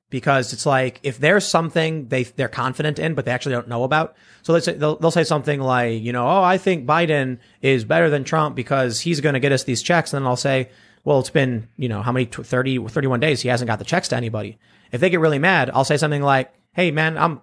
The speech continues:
I'm sorry. I didn't mean to make you angry. I, you know, I just wanna have a conversation. You know, we don't, we don't have to talk if you don't want to, and just try to be friends." The, uh, it, it's not easy. It's not su-, it's not super easy 'cause everybody gets agitated. Everybody gets eleva-, you know, you know, the tensions elevate.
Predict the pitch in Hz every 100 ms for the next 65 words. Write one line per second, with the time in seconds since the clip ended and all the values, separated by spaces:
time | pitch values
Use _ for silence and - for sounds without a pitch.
0 | - 139 196 143 113 131 139 123 123 123
1 | 120 139 113 107 113 113 - 120 101 107
2 | 113 - 123 110 107 110 101 120 117 113
3 | 107 _ 110 101 139 123 143 160 143 127
4 | 147 139 127 123 117 131 120 110 113 120
5 | - _ _ _ - 170 180 170 190 123
6 | - _ _ - - - 151 147 147 143
7 | 131 127 143 143 156 170 196 208 127 -
8 | _ _ _ _ - - 127 - 151 123
9 | 135 123 143 156 127 131 139 143 135 120
10 | 127 131 147 139 127 117 120 117 110 127
11 | 127 113 120 110 101 - 117 101 107 -
12 | - 135 135 120 120 127 127 131